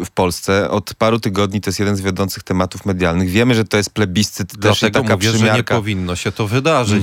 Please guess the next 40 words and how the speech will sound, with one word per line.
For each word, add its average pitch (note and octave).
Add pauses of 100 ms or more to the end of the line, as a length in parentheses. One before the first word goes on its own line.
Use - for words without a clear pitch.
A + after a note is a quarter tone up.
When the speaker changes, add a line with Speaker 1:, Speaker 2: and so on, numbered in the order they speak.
Speaker 1:
Mhm. G#2+
No F#2+
to F2+
nie G#2
Speaker 2:
Natomiast, G2+
Speaker 1:
jest G#2+
śmieszne G#2+
Speaker 2:
no, G#2+
Speaker 1:
pytanie, G#2+
panie D#2+ (100)
Speaker 2:
jeżeli G#2
Speaker 1:
pośle. G#2+
Speaker 2:
dziewięćdziesiąt A2+
dziewięć G#2
procent, F#2+ (380)
e, -
udaje G2
się F#2+
rejestrować, F2
no F#2+
to G2+
chyba G#2
zdolności G#2 (160)
są A#2
oczywiste. G#2 (220)
Speaker 1:
A -
zarejestrowalibyście F2+
kandydata, F2+
gdyby F2
takie F2
wybory E2+
się F#2
w F2
Gdańsku F2
odbywały F2
na G2
przykład, -
albo F2+
w E2+
Gdyni? F2+